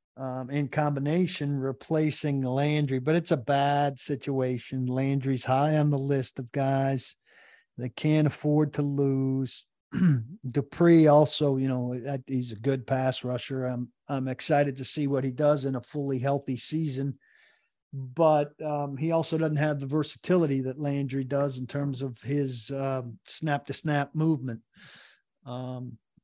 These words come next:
so th-, this is a bad one. Titans had made it through camp without any bad losses, um, and now you lose a guy for a season.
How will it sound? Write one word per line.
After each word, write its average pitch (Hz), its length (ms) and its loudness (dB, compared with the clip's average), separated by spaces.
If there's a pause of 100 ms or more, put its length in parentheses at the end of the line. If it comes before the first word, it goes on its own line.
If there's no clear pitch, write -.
so 120 440 -10 (160)
th-, 147 220 -6
this 147 240 -6
is 143 160 -4
a 143 40 -2
bad 139 460 4
one. 127 320 -6 (240)
Titans 147 340 -8
had 131 160 -8
made 143 220 0
it 139 180 -4
through 151 280 0
camp 151 480 -2
without 139 420 -4
any 135 380 -4 (720)
bad 156 340 4
losses, 160 800 2 (160)
um, 135 580 -4
and 135 140 -4
now 135 220 -2
you 135 180 -2
lose 131 300 -2
a 127 40 -4
guy 135 320 -2
for 127 180 -8
a 120 40 -6
season. 123 520 -4